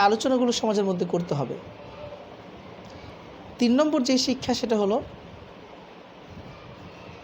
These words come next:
সত্যের প্রচার করতে গিয়ে, সত্য কথা বলতে গিয়ে যদি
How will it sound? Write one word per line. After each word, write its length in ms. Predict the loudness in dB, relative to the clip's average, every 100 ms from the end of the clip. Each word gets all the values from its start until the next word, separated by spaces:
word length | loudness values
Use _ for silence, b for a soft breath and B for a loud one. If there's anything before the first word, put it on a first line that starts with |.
| -16 -16 -16 -16 -18 -18 -16 -16 -16 -6
সত্যের 540 | 2 2 2 2 4 4
প্রচার 320 | 4 6 6 6
করতে 300 | 4 2 2
গিয়ে, 240 | 2 4 2
সত্য 300 | 0 -2 -2 0
কথা 220 | 2 2
বলতে 300 | 4 2 2 0
গিয়ে 200 | 2 2
যদি 200 | 2